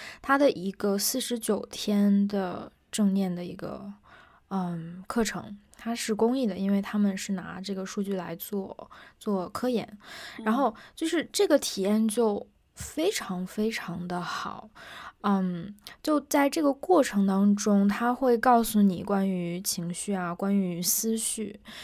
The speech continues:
Speaker 1: 就是他告诉你的方法就完完全全不是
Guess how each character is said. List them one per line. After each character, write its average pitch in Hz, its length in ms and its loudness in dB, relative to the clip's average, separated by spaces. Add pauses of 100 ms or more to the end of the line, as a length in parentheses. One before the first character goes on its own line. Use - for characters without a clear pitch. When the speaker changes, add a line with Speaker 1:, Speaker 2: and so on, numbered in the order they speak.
(140)
Speaker 1:
就 294 120 -2
是 262 220 0 (160)
他 294 140 -4
告 320 180 2
诉 254 140 -4
你 202 80 -2
的 185 120 -6
方 220 320 -2
法 214 240 -8
就 196 440 -4
完 190 280 -4
完 254 200 0
全 214 180 -2
全 202 220 4
不 180 160 -4
是 180 720 -4